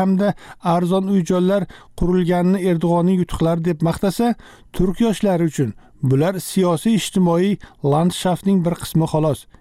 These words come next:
Yangi avlod asosan megapolislarda yashaydi. Deyarli butun dunyoda shunday. Yodingizda bo'lsa, Erdo'g'onning xalqchil bo'lishida u boshliq partiyaning islomiy tabiati ham muhim rol o'ynagan. Erdo'g'onga kelib, jamoat joylarida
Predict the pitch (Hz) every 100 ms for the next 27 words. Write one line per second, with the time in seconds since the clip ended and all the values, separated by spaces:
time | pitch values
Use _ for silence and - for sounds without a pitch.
0 | _ - 143 139 139 143 180 165 156 190
1 | 220 - - - 135 135 151 190 196 180
2 | 170 175 190 - 220 185 180 160 147 147
3 | 156 135 120 - - 131 127 156 185 175
4 | 190 185 160 143 143 - 156 147 117 -
5 | - - - - 175 208 214 208 214 208
6 | 196 208 190 185 185 185 196 180 175 170
7 | - 190 175 170 160 170 185 165 170 156
8 | 147 175 160 - 165 - 175 170 175 -
9 | - - - - 170 165 190 - 156 156
10 | 143 156 156 156 123 151 147 147 143 143
11 | 135 123 - - - 151 139 151 147 156
12 | 175 160 165 165 151 147 165 156 165 156
13 | 151 156